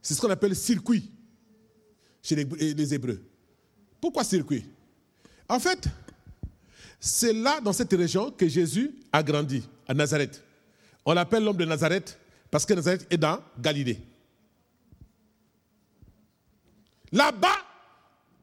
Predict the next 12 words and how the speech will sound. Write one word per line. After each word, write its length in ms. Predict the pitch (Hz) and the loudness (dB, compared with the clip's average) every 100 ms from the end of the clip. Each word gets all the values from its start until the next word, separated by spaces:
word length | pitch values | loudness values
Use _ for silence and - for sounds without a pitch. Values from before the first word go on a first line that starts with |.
| - _ | -20 _
on 140 | 247 320 | 0 2
ne 100 | 285 | 2
le 120 | 269 | 0
connaissait 540 | 269 269 254 254 320 240 | 0 0 2 0 -2 0
que 100 | 247 | 0
comme 320 | 262 311 269 - | 2 0 0 0
un 320 | 277 320 359 - - _ _ _ _ _ _ _ _ | 2 2 -2 -6 -20 _ _ _ _ _ _ _ _
menuisier. 600 | 143 202 202 170 214 123 - _ _ _ _ _ _ _ _ _ _ _ _ _ _ _ _ _ _ _ _ _ _ _ _ _ _ _ _ _ _ _ _ _ - | -2 0 0 -2 -2 -2 -12 _ _ _ _ _ _ _ _ _ _ _ _ _ _ _ _ _ _ _ _ _ _ _ _ _ _ _ _ _ _ _ _ _ -10
On 60 | 208 | -4
dit 140 | 254 | 0
Jésus, 400 | 196 254 277 147 101 - | 0 0 0 -4 -6 -14
ah, 100 | - | -18